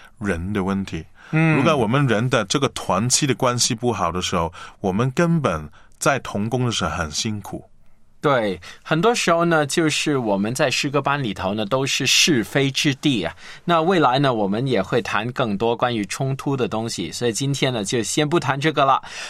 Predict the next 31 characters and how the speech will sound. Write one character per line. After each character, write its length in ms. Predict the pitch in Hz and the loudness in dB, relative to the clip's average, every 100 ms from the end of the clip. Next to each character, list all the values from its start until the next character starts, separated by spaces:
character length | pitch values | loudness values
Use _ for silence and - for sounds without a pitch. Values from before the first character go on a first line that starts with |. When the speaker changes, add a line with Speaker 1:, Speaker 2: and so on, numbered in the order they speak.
| - | -10
Speaker 2:
另 240 | 254 285 | 0 4
外 160 | 285 247 | 6 6
呢， 180 | 202 180 | 6 4
我， 380 | 147 123 127 - | 6 6 6 4
我 160 | 165 | 2
想 240 | 190 196 113 | 2 2 0
谈 240 | - 117 | 0 0
一 120 | 165 | 0
个 100 | 151 | 2
问 220 | 143 156 131 | 2 2 0
题 180 | - | -4
呢， 140 | 120 117 | -2 -2
就 180 | - 135 | 0 2
是 300 | - 135 113 - | 2 2 0 0
歌 380 | 196 185 180 180 | 4 6 6 4
谱 340 | - 120 95 | 0 -2 0
的 140 | 98 | 0
问 300 | 113 123 104 | 2 2 0
题。 320 | 98 - 87 85 | -2 -4 -4 2
Speaker 1:
嗯。 300 | 135 113 82 - | 2 2 -2 -8
Speaker 2:
就 160 | - 233 | 0 2
是 180 | 196 208 | 4 4
呢， 180 | 180 160 | 4 4
很 200 | 139 120 | 2 2
多 120 | 185 | 0
时 140 | - | 2
候 80 | 165 | 2
我 220 | 165 123 | 2 0
们 280 | 101 107 139 | 2 0 0
都 280 | 147 170 170 | 2 2 4
是 480 | 170 - 165 147 139 | 2 0 0 2 2